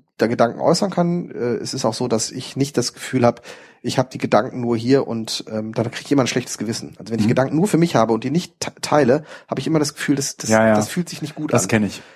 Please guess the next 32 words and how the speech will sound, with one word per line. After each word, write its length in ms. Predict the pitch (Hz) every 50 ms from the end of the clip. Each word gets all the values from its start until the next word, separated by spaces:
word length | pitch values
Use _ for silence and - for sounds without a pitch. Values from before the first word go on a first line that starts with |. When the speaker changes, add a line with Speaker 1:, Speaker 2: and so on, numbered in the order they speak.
| - _ _ _ -
Speaker 2:
Das 160 | - 131 127
Speaker 1:
Ähm, 40 | 113
Speaker 2:
kenn 140 | - 104 -
ich. 80 | 185
Speaker 1:
es 100 | - - -
geht 140 | - 226 -
auch 80 | 170
nicht 160 | 160 156 156
darum, 200 | 147 120 135 131
ob 120 | 131 135 -
das 140 | 135 - -
viele 220 | - 139 131 123
lesen, 420 | 120 143 156 165 131 104 92 90 -
aber 180 | - 147 - -
Speaker 2:
Ja. 60 | -
Speaker 1:
allein 180 | - 143 151 143
die 80 | 143
Möglichkeit 640 | 139 143 170 220 233 - 180 - - - 143 139 -
zu 80 | 139
schaffen, 300 | - - 131 120 - 120
dass 180 | 117 113 - -
Leute, 260 | 139 143 170 - 156
die 140 | 143 143 135
sich 200 | 143 143 135 -
dafür 260 | 135 - - 135 -
interessieren, 480 | 131 - - 123 - - 170 175 165 156
Speaker 2:
Ja. 120 | 143 139
Speaker 1:
partizipieren 500 | 110 101 95 - - - - 135 110 98
können. 280 | 92 98 90 95 - _ _ _ _ _ - - - -
Deshalb 220 | - 120 - 143 -
ist 120 | 147 156
auch 220 | 139 143 139 -